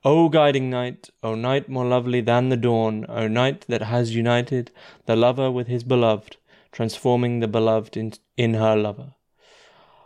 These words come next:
Upon my flowering breast, which I kept wholly for him alone, there he lay sleeping, and I caressing him, there in a breeze from the fanning cedars.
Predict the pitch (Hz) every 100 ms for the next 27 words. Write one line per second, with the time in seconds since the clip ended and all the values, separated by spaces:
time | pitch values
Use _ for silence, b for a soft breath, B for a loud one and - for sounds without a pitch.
0 | b - 139 156 175 175 151 127 139 131
1 | 131 127 117 120 131 135 - - 117 113
2 | 110 113 - - 135 147 147 127 113 120
3 | 113 113 110 113 131 B B B 113 110
4 | 131 151 139 123 - 143 135 139 127 123
5 | - 113 127 131 - 120 120 - 113 110
6 | 110 110 - B B B 127 143 151 147
7 | 127 131 127 127 - 110 107 - 127 127
8 | 123 123 - 123 107 104 -